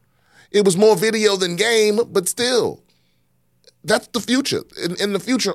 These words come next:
all entertainment will be interactive. There's not gonna be, I mean, it, it, well, maybe not. Maybe. Who knows?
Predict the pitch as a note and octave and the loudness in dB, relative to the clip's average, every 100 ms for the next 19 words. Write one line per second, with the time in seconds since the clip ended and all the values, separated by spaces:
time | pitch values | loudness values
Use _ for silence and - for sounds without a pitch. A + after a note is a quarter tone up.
0 | - G#3 G#3 F#3+ E3+ D#3+ D3+ B2 C3 B2 | 0 2 2 0 -2 -2 -2 -2 -6 -6
1 | A2+ A#2 G2 D#2 - _ _ _ _ _ | -6 -6 -8 -10 -14 _ _ _ _ _
2 | _ _ _ _ _ _ _ _ _ _ | _ _ _ _ _ _ _ _ _ _
3 | _ - E3 F#3 F3+ F3 D#3+ F#3 F#3 F3 | _ -6 -2 0 0 -2 -2 -2 -2 -6
4 | - D#3 D#3 - - C3 G2+ F2 A#2+ _ | -6 -6 -6 -8 -16 -20 -18 -16 -18 _
5 | _ D#3+ D#3+ D#3 - - D3 A2 D2 - | _ -6 -4 -6 -10 -6 -4 -4 -8 -12
6 | A2+ F#2 D2+ - - C#3+ F#2 C2+ - | -10 -10 -12 -16 -10 -6 -6 -10 -20